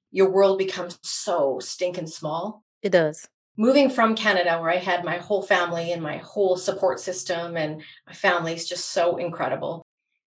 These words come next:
Speaker 1: And then moving here where I knew absolutely no one, I am a, such an extrovert,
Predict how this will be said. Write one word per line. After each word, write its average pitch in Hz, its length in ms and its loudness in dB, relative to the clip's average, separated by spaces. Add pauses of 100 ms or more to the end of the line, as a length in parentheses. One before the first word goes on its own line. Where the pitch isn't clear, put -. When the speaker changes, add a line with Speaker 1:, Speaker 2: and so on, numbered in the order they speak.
(220)
Speaker 1:
And 196 160 4
then 190 140 6
moving 190 380 4
here 185 360 4
where 170 320 4
I 160 120 0
knew 170 340 -4
absolutely 170 800 -2
no 165 200 -2
one, 240 360 -4 (580)
I 208 100 4
am 202 120 4
a, 196 80 0
such - 500 2
an 226 140 -2
extrovert, 285 680 2